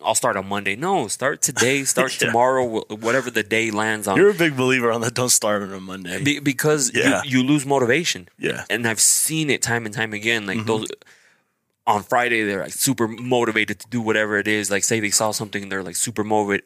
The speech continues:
Speaker 2: Yeah.
Speaker 1: motivated. "I'll start Monday." Monday comes around and they're like, "Ah." <laughs> You
Speaker 2: Next
Speaker 1: know?
Speaker 2: Monday.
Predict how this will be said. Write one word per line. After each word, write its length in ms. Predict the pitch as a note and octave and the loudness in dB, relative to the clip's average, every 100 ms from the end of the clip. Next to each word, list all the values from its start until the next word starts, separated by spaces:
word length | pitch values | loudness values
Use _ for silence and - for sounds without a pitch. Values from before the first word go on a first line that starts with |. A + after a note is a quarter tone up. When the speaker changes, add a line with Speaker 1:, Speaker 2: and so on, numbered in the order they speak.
| - | -4
Speaker 2:
Yeah. 60 | |
Speaker 1:
motivated. 400 | A2+ G#2+ G2+ G2 - - - - | -2 0 0 -2 -8 -20 -20 -6
"I'll 100 | G2 | -2
start 360 | - G#2 E2 F#2 | 0 0 -4 -4
Monday." 460 | G2+ F#2 E2 - _ _ - | -4 -4 -8 -14 _ _ -6
Monday 280 | B2 B2 A2 | -2 0 -2
comes 220 | A#2+ G#2+ | -2 -2
around 260 | G#2+ G#2+ | -2 -2
and 120 | G2+ G2 | -4 -4
they're 140 | F#2 | -4
like, 260 | F2+ F2 - _ _ _ _ _ - | -4 -8 -16 _ _ _ _ _ -4
"Ah." 260 | G#2 F2 - - - | 0 0 -4 -10 -6
<laughs> 280 | - - D3 | -2 0 0
You 140 | A2 C#3 | 2 2
Speaker 2:
Next 200 | D3 A#2 | 2 0
Speaker 1:
know? 0 | |
Speaker 2:
Monday. 120 | G2+ | -4